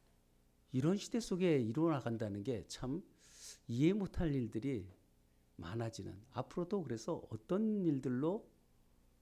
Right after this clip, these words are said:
나타날지 모르는, 어, 세대를 살아가고 있다. 이런 느낌을 갖게 되어집니다. 이렇게 힘들고 어려운 세대를 지나갔는데도 우리 개인적으로도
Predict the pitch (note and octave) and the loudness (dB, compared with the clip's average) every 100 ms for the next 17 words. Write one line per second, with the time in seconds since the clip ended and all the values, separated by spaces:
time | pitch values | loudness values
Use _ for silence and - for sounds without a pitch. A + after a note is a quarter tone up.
0 | _ - G#2+ - B2+ G#2+ - - F2+ - | _ -6 -6 0 0 -2 -6 -8 -8 -10
1 | _ _ - A#2 A#2+ A#2+ F#2+ B2+ A3 - | _ _ -6 0 2 0 -2 -4 -6 -8
2 | _ _ _ _ _ - G2 E2+ F2 - | _ _ _ _ _ -12 -8 -8 -8 -4
3 | C#3 B2 A#2+ A2+ - B2+ G#2+ A2 G2+ - | -2 0 -2 -4 -6 -4 -2 -2 -4 -4
4 | A2 G2 F2 G#2 - - _ _ _ _ | -4 -4 -8 -12 -20 -20 _ _ _ _
5 | _ D3+ D#3+ D3+ - A2 G#2+ D3+ - C#3 | _ 2 2 2 0 -2 0 -2 -4 -8
6 | - C#3 A#2+ A2 G2 G2 - - _ - | -4 -2 -4 -4 -6 -6 -8 -14 _ -20
7 | - - - - _ F3 G#3+ - F#3 D#3 | -18 -18 -20 -20 _ 4 4 6 8 8
8 | D#3 A#3+ G3+ A3 G#3+ C#3 B2 D#3 D#3 A#2 | 8 6 6 6 6 6 6 6 6 6
9 | C3+ A2+ F#2+ F#3 F3 F3+ F3 C3+ - - | 4 0 0 0 2 4 4 4 0 -2
10 | C3 C#3 - - G#2+ C3+ C3 - - B2 | -2 -2 -6 -4 -2 0 -2 -4 -6 -2
11 | A3+ - _ _ _ _ _ _ - F3+ | -2 -6 _ _ _ _ _ _ 4 4
12 | F3 C#3+ D3 D#3+ D3+ C#3+ C3+ C3+ C#3 C#3 | 6 6 8 8 6 6 4 4 2 2
13 | C#3+ | -4